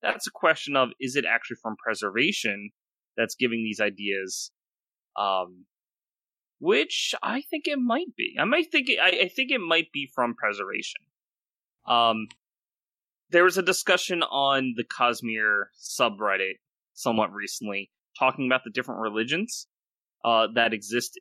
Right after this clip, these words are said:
in, on Scadrial. And, like, why would, why would these exist? Why would so many of these exist? Now, we know that they're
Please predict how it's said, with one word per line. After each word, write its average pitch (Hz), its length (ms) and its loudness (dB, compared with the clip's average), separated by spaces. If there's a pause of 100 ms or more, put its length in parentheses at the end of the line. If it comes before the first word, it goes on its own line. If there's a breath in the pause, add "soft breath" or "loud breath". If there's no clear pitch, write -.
in, 117 500 0
on 120 240 0
Scadrial. 104 760 -2 (1120)
And, 156 160 2
like, 143 220 4
why 127 400 4
would, 135 360 2 (200)
why 156 220 4
would 202 180 2
these 175 220 -4
exist? 127 340 2
Why 120 160 4
would 175 180 0
so - 300 -2
many 120 260 0
of 104 120 -8
these 101 200 -8
exist? 123 360 0 (240 loud breath)
Now, 151 100 4
we 180 360 0
know 113 580 4 (340)
that 113 380 2 (720)
they're 156 380 6